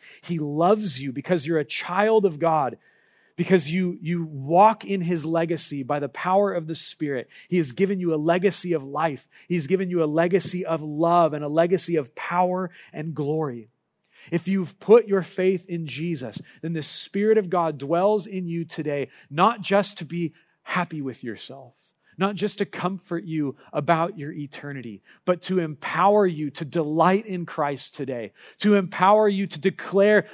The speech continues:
the good news of what Jesus has accomplished today,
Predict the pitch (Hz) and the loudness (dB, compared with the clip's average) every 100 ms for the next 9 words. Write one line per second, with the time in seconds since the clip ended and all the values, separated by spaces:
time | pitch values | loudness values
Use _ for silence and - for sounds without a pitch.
0 | - 175 131 196 220 202 220 220 165 165 | -2 0 2 4 4 2 -2 -2 -2 -2
1 | 185 143 135 202 190 196 - 185 180 - | -2 -4 -4 -2 0 -2 0 0 0 -4
2 | - 170 - 185 196 170 165 147 - 165 | -6 -6 0 0 0 0 -4 -4 -6 -2
3 | 143 | -2